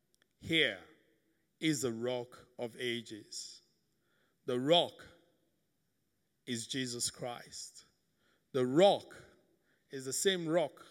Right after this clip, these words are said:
that Moses spoke to in the wilderness that brought forth water. This rock is the revelation of God that you have. Remember when,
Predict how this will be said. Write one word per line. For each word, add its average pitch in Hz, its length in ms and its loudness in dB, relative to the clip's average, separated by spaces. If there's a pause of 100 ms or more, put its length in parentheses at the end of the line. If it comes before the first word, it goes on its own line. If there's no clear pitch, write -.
(560)
that 120 140 -6
Moses 151 380 2
spoke - 460 0
to - 100 -4
in 127 120 -6
the 120 80 -2
wilderness 131 840 -6 (300)
that 117 160 -6
brought 139 200 0
forth 131 320 -6
water. 123 400 -6 (960)
This 170 320 2
rock 135 360 0 (1160)
is 147 560 0 (300)
the 131 100 2
revelation 131 1040 0 (280)
of 113 240 -8
God 120 480 -2 (220)
that 120 160 -6
you 107 160 -8
have. 107 360 -8 (600)
Remember 151 440 2
when, 120 400 -4